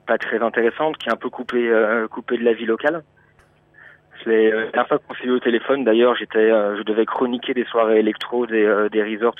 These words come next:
mauriciens et j'ai fini par fuguer tellement j'en pouvais plus de, de tout ce luxe. Euh, il y a une autre partie qui me paraît plus intéressante, moi justement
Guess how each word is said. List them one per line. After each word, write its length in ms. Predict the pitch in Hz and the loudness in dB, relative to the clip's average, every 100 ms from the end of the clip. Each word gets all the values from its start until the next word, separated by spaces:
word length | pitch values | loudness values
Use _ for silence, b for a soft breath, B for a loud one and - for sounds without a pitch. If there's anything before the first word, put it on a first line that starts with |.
| 110 | -6
mauriciens 540 | 110 107 107 120 127 - B B B B - | -4 -4 -4 -4 -6 -8 B B B B -10
et 100 | 117 | -4
j'ai 200 | 110 113 | 2 2
fini 180 | - - _ - | 0 -10 _ -6
par 100 | - - | -6 -6
fuguer 260 | 131 127 135 | -2 2 2
tellement 280 | 117 110 110 | 2 0 -2
j'en 140 | 107 | -4
pouvais 260 | - 107 101 | -6 -2 -2
plus 220 | - 120 | -4 -8
de, 440 | 107 101 101 98 | -4 -2 -2 -2
de 100 | 98 | -4
tout 160 | 98 101 - | -10 -12 -14
ce 40 | |
luxe. 200 | 110 - - - _ _ _ B B B B B B B B _ _ _ _ - | -14 -12 -12 -14 _ _ _ B B B B B B B B _ _ _ _ 0
Euh, 720 | 131 120 120 117 117 117 120 | 4 6 6 6 6 6 4
il 60 | 127 | 4
y 60 | 127 | 4
a 20 | |
une 160 | 131 | 4
autre 220 | 165 - 170 | 0 -2 0
partie 320 | 160 - 175 | 0 -2 -12
qui 140 | - | -10
me 40 | 135 | 0
paraît 240 | 120 117 | 2 2
plus 180 | - 127 | 0 0
intéressante, 680 | 127 - 117 117 - 160 - | 0 0 0 0 2 0 0
moi 80 | 110 | -8
justement 460 | - - 123 143 | -8 -6 0 0